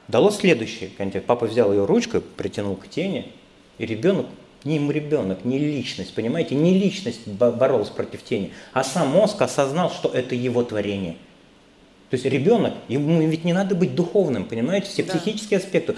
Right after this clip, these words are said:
Speaker 1: уже вложены. То есть вам не нужно быть умным для того, чтобы это уловить. Достаточно ясности. И когда ребёнок, девочка приложила руку к тени, мозг её понял, это не то, что надо бояться. Если я что-то не знаю,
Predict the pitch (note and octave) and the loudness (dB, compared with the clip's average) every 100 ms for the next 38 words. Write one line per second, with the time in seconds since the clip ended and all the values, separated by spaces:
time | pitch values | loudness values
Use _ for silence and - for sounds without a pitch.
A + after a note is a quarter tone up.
0 | - B2+ E3 G#2 A2 F3+ E3 B2 F#2+ - | -2 2 4 2 2 2 2 -2 -4 -6
1 | - - B2 A#2+ E3+ - - - - - | -6 -2 0 2 2 0 -10 -20 -14 0
2 | D#3+ F#3 D#3 B2 B2 - F#3 D#3 A#2 G2+ | 4 4 2 0 -2 0 2 4 2 0
3 | A#2 B2+ C3 C#3+ C3 B2 A#2+ B2+ D3+ C#3+ | 0 2 2 2 0 0 0 2 2 0
4 | - - - - B2 E3+ D#3 - C#3 G2+ | -4 -8 -6 -2 0 2 0 -2 -4 -4
5 | C3+ C3+ A2+ - F#2 - - - - - | -4 -4 -8 -8 -10 -10 -20 -20 -20 -6
6 | - E3+ E3 G3 F#3 - - D#3+ F3+ D#3 | 0 2 6 6 6 -2 -2 2 2 2
7 | B2+ - - D3 B2 - B2+ - C#3+ C#3+ | -4 -12 -2 0 0 -4 -8 -2 0 2
8 | C#3 B2 A#2+ C#3 C3 A#2+ - A#3+ B2 - | 2 2 2 0 -4 -6 2 2 2 -6
9 | - - - D3 - C3+ - B2 G2+ - | -18 -16 -8 -6 -2 0 4 2 2 -4
10 | A#2 A#2 B2 F3+ - - A2+ - _ - | -2 -2 -2 -4 -8 -12 -14 -16 _ -8
11 | A#2 A#2+ A#2 B2+ A2+ G#2+ - - - B2+ | -6 -4 -4 -6 -8 -12 -18 -20 -10 -6
12 | A#2+ C#3 C3 C3+ - G2+ - - A#2 G2+ | -4 -4 -2 -4 -4 -8 -12 -10 -6 -4
13 | F#2 D3 G3 | -2 -2 -2